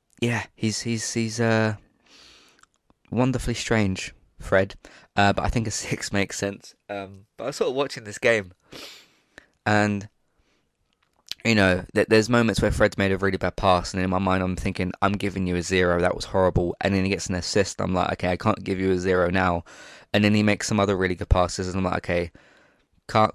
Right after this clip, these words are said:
give you a zero still, but I can't really give you a ten 'cause you're still horrible in this game at, at points." So, yeah, strange,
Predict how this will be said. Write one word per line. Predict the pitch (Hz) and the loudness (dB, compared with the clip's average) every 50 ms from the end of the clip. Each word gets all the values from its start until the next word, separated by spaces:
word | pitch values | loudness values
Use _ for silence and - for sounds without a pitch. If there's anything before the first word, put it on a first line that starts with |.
| - _ | -4 _
give | 110 107 101 | -2 -2 0
you | 104 104 98 | 2 0 2
a | |
zero | 90 101 101 98 95 95 | 2 4 4 6 4 4
still, | - - - 92 85 | 2 2 0 0 0
but | - - | 0 -4
I | 87 | -4
can't | - 110 104 - - | 0 0 0 0 -2
really | 98 98 | -6 -4
give | 90 101 90 | -4 -4 -2
you | 90 92 | 0 -2
a | 90 | -2
ten | - - 101 92 90 92 | 2 2 2 2 2 0
'cause | 87 95 92 | -4 -4 -4
you're | 95 90 | -4 -4
still | 85 - - 98 90 | -4 0 0 0 2
horrible | 87 95 95 92 90 85 - 92 90 87 - | 4 2 2 2 2 2 0 0 -2 -2 -6
in | - - 87 92 | -8 -6 -4 -4
this | 92 - | -4 -2
game | - 92 90 90 90 90 - | -2 0 0 0 0 -2 -2
at, | - 95 95 - - _ - | -2 -2 -2 -2 -4 _ -2
at | 92 95 - - | -2 -2 2 2
points." | - 98 95 90 92 92 - - | 2 2 4 0 -2 -4 -8 -10
So, | - - 95 90 90 90 87 - - - - - - - - - - - - - - - - _ _ _ _ _ _ _ | -4 0 2 2 2 2 0 -2 -8 -16 -20 -20 -20 -20 -20 -20 -20 -20 -20 -20 -20 -20 -20 _ _ _ _ _ _ _
yeah, | - 107 95 90 - - | 2 2 2 2 -2 -8
strange, | - - - 120 113 104 98 92 87 | -10 -2 2 4 4 4 4 0 -4